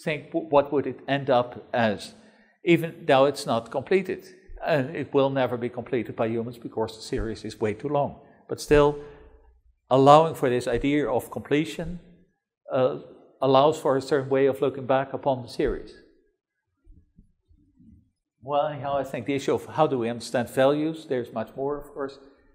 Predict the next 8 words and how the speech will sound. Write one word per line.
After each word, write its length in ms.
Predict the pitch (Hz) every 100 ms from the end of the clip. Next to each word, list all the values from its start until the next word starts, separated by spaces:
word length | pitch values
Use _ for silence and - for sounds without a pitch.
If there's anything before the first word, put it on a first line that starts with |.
| - - -
that 220 | 127 -
could 200 | 160 156
be 260 | 131 127 - - _ _
discussed. 460 | - 131 - 135 127 - - _ -
Uh, 260 | 131 123 107 - - - -
third 240 | 143 139
and 140 | 120
last, 380 | 127 131 131 -